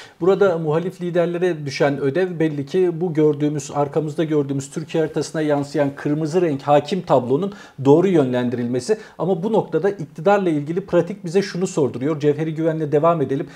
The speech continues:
Biz daha önce ak Parti'nin başarısızlığı yahut da işte skandalları bir şekilde ortaya saçıldığında, gündemin değişeceğini hissettiklerinde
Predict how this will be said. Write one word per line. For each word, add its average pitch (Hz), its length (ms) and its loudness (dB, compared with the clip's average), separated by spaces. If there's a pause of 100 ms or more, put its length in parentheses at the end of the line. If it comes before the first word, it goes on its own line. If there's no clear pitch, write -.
(160)
Biz 180 300 -4
daha 175 220 4
önce 170 340 -2
ak 208 220 0
Parti'nin 180 460 -2
başarısızlığı 143 680 -2
yahut 151 380 -2
da 175 60 0
işte 143 240 -4
skandalları 165 800 0
bir 156 60 -10
şekilde 147 520 4
ortaya 139 400 0
saçıldığında, 143 680 -2 (200)
gündemin 156 580 2
değişeceğini 175 580 0
hissettiklerinde 156 920 -2